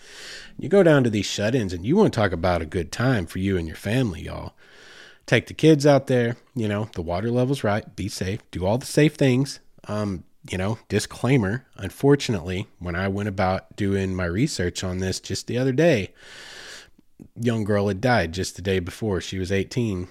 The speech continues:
and she climbed somewhere she shouldn't climb. Cascading failure, y'all. Like, making decisions that are not the best informed decisions. And she did.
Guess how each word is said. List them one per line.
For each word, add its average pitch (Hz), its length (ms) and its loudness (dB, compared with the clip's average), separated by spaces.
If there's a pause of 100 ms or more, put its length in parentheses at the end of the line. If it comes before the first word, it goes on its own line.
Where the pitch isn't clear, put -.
(140)
and 92 400 -4
she 98 160 -4
climbed 135 420 2
somewhere 160 440 4
she - 180 -4
shouldn't 117 400 0
climb. 131 540 2 (480)
Cascading 139 540 4
failure, 120 360 6
y'all. 90 320 0 (340)
Like, 95 360 -2
making 95 380 0
decisions 90 560 0
that 78 160 -8
are 73 100 -8
not 85 320 -6
the 98 80 -8
best 85 320 -4
informed 98 380 -6
decisions. 92 580 -4 (840)
And 101 340 0
she 107 180 0
did. 120 400 2